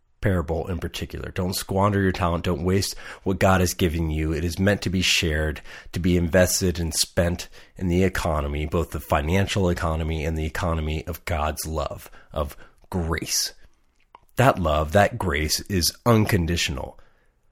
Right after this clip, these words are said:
but it's not safe per se. It asks a lot of you, and it will radically transform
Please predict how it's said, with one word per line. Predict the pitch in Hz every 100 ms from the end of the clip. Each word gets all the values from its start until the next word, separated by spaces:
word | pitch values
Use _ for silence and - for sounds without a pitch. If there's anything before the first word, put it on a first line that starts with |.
| _ _
but | 139
it's | 123 -
not | 139 156 151 -
safe | - - - 135 - - - - - _ -
per | 82
se. | - 73 - - - - - _ _ _ _ _ _ _
It | 101 92
asks | 117 123 127 - - - - - -
a |
lot | 98 95 95 120 131 -
of | 78
you, | 80 78 78 80 - - -
and | - 110
it | 117 -
will | 110 95
radically | 101 104 110 143 123 - 117
transform | 104 - 110 104 95 - 101 85 80